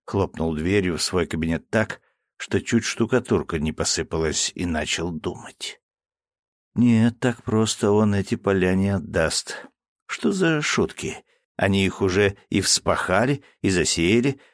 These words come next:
да и столько лет никто этот вопрос не поднимал.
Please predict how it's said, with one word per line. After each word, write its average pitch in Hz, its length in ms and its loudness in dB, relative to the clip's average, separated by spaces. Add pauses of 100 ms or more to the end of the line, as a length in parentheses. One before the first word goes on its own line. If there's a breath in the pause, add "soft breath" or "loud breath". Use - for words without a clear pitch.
(140 soft breath)
да 113 100 4
и 104 80 4
столько 98 440 2
лет 90 360 2
никто - 340 0
этот 101 340 -2
вопрос 101 460 0
не 92 80 -4
поднимал. 87 600 -4